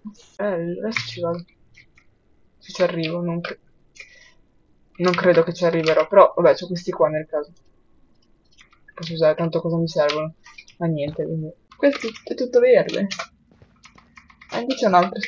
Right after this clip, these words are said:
penso ci sia un altro tipo di, di legno verde, sì. Solo per costruirmi la, farmi la casa bella quadrata. Tipo il pavimento, potrei fare rosso e verde.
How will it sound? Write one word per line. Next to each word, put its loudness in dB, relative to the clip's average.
penso 0
ci -6
sia 0
un 2
altro 0
tipo -4
di, -2
di 0
legno 2
verde, 6
sì. -6
Solo 0
per -2
costruirmi -2
la, -2
farmi 0
la 0
casa 0
bella 2
quadrata. -2
Tipo 2
il 4
pavimento, 4
potrei 0
fare 8
rosso 4
e 0
verde. 6